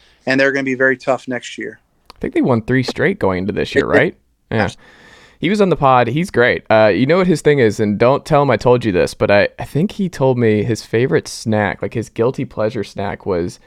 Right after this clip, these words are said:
Speaker 2: he does this, like, frozen yogurt type deal, or he has, like, yogurt, and then he puts, like, frozen chocolate chips and <clears throat> whipped cream and a couple other stuff on it, but that's his, uh, that's his go-to.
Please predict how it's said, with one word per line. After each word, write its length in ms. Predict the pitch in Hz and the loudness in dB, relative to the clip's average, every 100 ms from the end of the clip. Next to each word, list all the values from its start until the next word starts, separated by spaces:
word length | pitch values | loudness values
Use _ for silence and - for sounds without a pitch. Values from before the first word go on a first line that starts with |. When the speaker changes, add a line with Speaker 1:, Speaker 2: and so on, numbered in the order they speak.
| _ _ | _ _
Speaker 2:
he 80 | - | -2
does 160 | 127 139 | 0 2
this, 180 | 135 127 | 0 -2
like, 140 | 101 | -4
frozen 520 | - 120 127 151 131 | -2 0 2 2 2
yogurt 440 | 104 110 131 160 - | 4 4 2 -2 0
type 180 | 165 185 | -2 0
deal, 220 | 180 175 | 2 2
or 80 | 123 | 4
he 120 | 123 | 4
has, 200 | 147 180 | 2 0
like, 160 | 165 | -2
yogurt, 580 | 113 120 135 98 80 - _ _ - | 2 4 4 4 0 -2 _ _ -2
and 160 | 117 | 2
then 120 | 120 | 2
he 40 | 113 | 0
puts, 300 | - 127 131 | -2 -2 -2
like, 140 | 117 | -6
frozen 480 | - 123 131 143 123 | -2 2 2 0 -2
chocolate 400 | - 120 - - | 0 -2 -2 -6
chips 560 | - 143 - - - - _ | -2 -2 -2 -10 -12 -18 _
and 260 | 151 143 147 254 214 | 2 2 2 0 2
<clears throat> 260 | 175 120 107 | 2 2 0
whipped 160 | 127 | -2
cream 260 | - 135 135 | 0 0 2
and 60 | |
a 60 | 139 | 0
couple 180 | 156 160 | 2 4
other 160 | 151 | 2
stuff 220 | 180 165 180 | 2 0 0
on 120 | 185 | -2
it, 60 | |
but 80 | - | 0
that's 160 | 135 - | -2 0
his, 180 | 147 143 | -2 0
uh, 200 | 139 143 | 2 0
that's 160 | - | -2
his 80 | 165 | -2
go-to. 380 | 143 151 - | 2 2 0